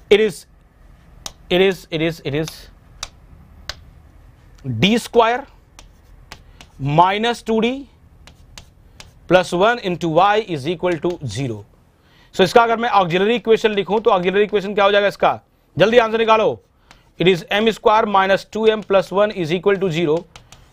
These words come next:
which means m minus one का whole square is equal to zero, which means m is equal to one comma one।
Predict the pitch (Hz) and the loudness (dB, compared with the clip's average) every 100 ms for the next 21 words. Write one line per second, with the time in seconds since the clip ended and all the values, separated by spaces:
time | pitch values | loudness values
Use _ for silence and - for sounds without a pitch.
0 | _ 165 165 190 185 - 196 226 226 214 | _ -2 2 0 0 -2 -2 0 0 0
1 | 208 196 170 190 185 170 151 180 196 - | 0 -2 -2 -2 0 0 0 0 -2 -2
2 | 185 170 160 143 165 170 165 151 139 139 | 0 0 -2 -6 -6 -4 -4 -4 -2 -2
3 | 147 - _ _ - 147 151 165 160 - | -4 -6 _ _ -2 -2 0 -2 -2 -2
4 | 196 208 180 165 180 175 180 190 220 - | -2 0 -2 -2 -2 -2 -2 -4 -6 -16
5 | - 123 147 160 147 143 135 135 160 | -14 -2 0 0 -2 0 0 -2 -6